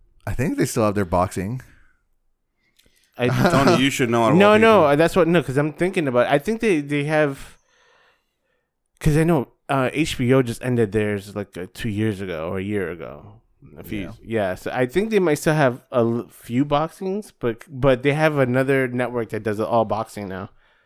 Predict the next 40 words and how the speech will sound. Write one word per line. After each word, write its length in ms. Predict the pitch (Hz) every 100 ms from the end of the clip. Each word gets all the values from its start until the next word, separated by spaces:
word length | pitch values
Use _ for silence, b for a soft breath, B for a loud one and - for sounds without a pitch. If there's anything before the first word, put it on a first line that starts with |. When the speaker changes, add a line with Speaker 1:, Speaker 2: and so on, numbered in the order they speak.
| _
Speaker 3:
It's 100 | -
so 100 | -
funny 200 | 127 127
'cause 100 | 110
I 40 | 107
don't 100 | 123
remember 180 | 117 107
the 60 |
last 120 | 104 107
time 100 | 104
I 60 |
actually 200 | 98 -
sat 200 | - 98
down 140 | 98 95
and 80 |
watched 220 | 95 95 -
Showtime. 380 | 92 98 95 95 _ _ _ _ _ _ -
Like, 100 | 104
I 60 | 110
do 120 | 139
the 80 | 120
H 220 | 117 -
B 120 | 120
O 120 | 117
thing. 340 | 117 120 120 117
Speaker 1:
Honestly, 280 | 113 107 95
Speaker 3:
I 40 |
remember, 300 | 123 170 170
Speaker 1:
yeah. 180 | - 117 -
Speaker 3:
I, 120 | 113
I 40 | 110
remember 420 | 107 95 160 156
Cinemax. 420 | - 107 101 107
I 40 |
don't 100 | 110
have 180 | 104 120
Cinemax, 280 | 120 101 95
but 80 | 98
I 60 | 98
remember 420 | 110 107 104